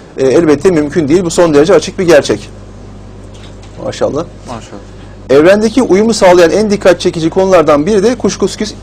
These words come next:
Speaker 1: kuşkusuz simetri. Bakın burada, e, kelebekte görüyoruz, e, muhteşem o simetriyi, e, çiçeklerde görüyoruz. Canlılar simetrik ve-, bir yapıya sahiptirler.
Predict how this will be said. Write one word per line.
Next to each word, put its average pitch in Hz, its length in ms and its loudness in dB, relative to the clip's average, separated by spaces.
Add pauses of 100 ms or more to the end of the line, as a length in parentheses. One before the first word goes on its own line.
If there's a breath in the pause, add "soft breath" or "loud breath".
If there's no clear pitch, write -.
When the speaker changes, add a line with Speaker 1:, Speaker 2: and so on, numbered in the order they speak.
(100)
Speaker 1:
kuşkusuz 190 400 -4
simetri. 180 540 0 (760 loud breath)
Bakın 165 260 -2
burada, 160 140 0
e, 139 440 4
kelebekte 156 560 0
görüyoruz, 127 360 2
e, 117 220 2
muhteşem 127 480 -4
o 120 80 -4
simetriyi, 120 680 -4
e, 120 120 0
çiçeklerde 135 600 0
görüyoruz. 120 560 -2 (640 loud breath)
Canlılar 180 360 2
simetrik 185 520 -2
ve-, 147 200 -2
bir 156 100 2
yapıya 160 320 2
sahiptirler. 139 680 0